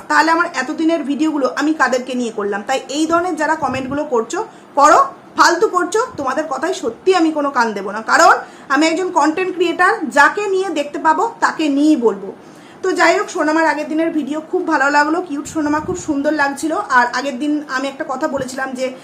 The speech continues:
গিফটগুলো এভাবে রাস্তার মাঝখানে খুলো না, যেখানে আমাকে একজন দিদিভাই কমেন্ট করেছে, একদম ঠিক কথা বলেছো,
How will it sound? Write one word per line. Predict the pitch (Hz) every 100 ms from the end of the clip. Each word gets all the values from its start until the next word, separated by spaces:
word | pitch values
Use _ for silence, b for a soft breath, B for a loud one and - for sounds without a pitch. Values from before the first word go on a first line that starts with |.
| B 285 247
গিফটগুলো | 349 320 330
এভাবে | 311 302 294
রাস্তার | 277 247 247 285
মাঝখানে | 269 262 311 302
খুলো | 311 285
না, | 262
যেখানে | 240 254 277
আমাকে | 254 262
একজন | 254 277
দিদিভাই | 254 240 285 285
কমেন্ট | 247 262 262
করেছে, | 262 254
একদম | 262 226 262 302
ঠিক | 302 -
কথা | 262 277
বলেছো, | 262 226 240 320